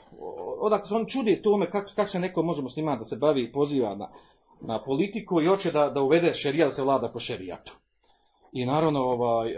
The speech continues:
toliko je, po-, e, tolika averzija stvorena u, u, u društvu, u stvarnosti, e, po-, e, na osnovu političkih me-, e, po-, po-, pogotovo uz pomoć medija, protiv onog koji, koji se poziva na šerijat i,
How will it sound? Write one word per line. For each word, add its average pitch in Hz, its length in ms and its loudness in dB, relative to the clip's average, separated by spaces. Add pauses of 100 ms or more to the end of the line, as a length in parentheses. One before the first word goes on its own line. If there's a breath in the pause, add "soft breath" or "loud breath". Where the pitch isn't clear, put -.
(1040)
toliko 139 400 -2
je, 127 260 2 (200)
po-, 117 80 -8
e, 110 560 -10 (220)
tolika 139 260 -2
averzija 147 500 2
stvorena 123 440 -2
u, 107 340 -10
u, 107 260 -14
u 110 80 -16
društvu, 120 580 -8
u 98 60 -12
stvarnosti, 123 840 -4 (420 soft breath)
e, 107 320 -6
po-, 104 300 -6
e, 104 80 -10
na 113 100 -4
osnovu 117 320 -6
političkih 127 460 -6
me-, 131 220 -2
e, 113 300 -6
po-, 135 160 -2 (280)
po-, 135 220 -4 (120)
pogotovo 143 380 -6
uz 135 300 -8
pomoć 127 300 -8
medija, 123 500 -2 (340 loud breath)
protiv 135 280 -4
onog 165 340 2
koji, 131 400 0
koji 127 220 -2
se 123 220 -8
poziva 131 360 -4
na 104 100 -10
šerijat 127 540 -8
i, 131 340 -12